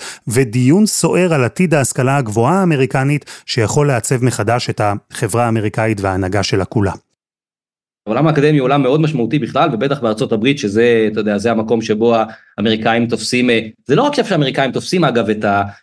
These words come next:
Speaker 2: את המקום שבו הדור העתיד של המנהיגים שלהם מתחנכים, אלא גם זה מקום שהם תופסים אותו כמוביליות חברתית, כן? זאת אומרת, אם אתה יש לך את החלום, אתה כמשפחה מהגרת, כן? אה, קלודין גיי זה דוגמה, כן? ההורים שלה היו מהגרים, כן? אה,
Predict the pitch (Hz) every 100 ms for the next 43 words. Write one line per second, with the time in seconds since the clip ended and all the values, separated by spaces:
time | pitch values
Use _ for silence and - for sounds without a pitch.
0 | - 107 110 101 101 101 107 113 113 120
1 | 123 127 135 120 - 151 147 135 120 117
2 | 113 127 123 107 107 107 107 247 220 139
3 | 127 117 135 123 180 185 156 151 170 160
4 | 160 160 143 123 165 160 156 143 123 127
5 | 233 160 143 180 180 - _ 135 131 -
6 | 139 - 247 262 226 135 151 - 151 147
7 | 117 196 190 180 139 123 - 120 - 185
8 | 202 151 135 156 185 113 98 120 139 180
9 | 160 - - 107 107 104 139 120 139 120
10 | 120 123 160 139 120 143 104 104 101 120
11 | 120 113 123 120 147 160 - 147 151 156
12 | _ - 117 110 104